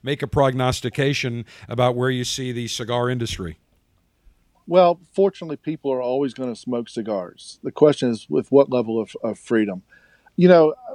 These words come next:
Speaker 2: the day we put a half a million petitions in the United States Congress saying that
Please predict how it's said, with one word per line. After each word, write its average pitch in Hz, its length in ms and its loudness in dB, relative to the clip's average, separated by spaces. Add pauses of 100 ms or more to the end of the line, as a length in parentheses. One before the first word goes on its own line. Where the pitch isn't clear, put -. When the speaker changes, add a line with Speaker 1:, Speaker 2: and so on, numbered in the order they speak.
(160)
Speaker 2:
the 156 100 -2
day 185 220 2
we 185 160 -2
put 160 220 -2
a 123 80 -2
half 143 280 -4
a 135 60 -4
million 123 380 -4
petitions 117 580 -8
in 117 140 -4
the 113 80 -2
United 117 340 -2
States 117 240 -4
Congress 117 680 -6
saying 120 380 -4
that 110 180 -2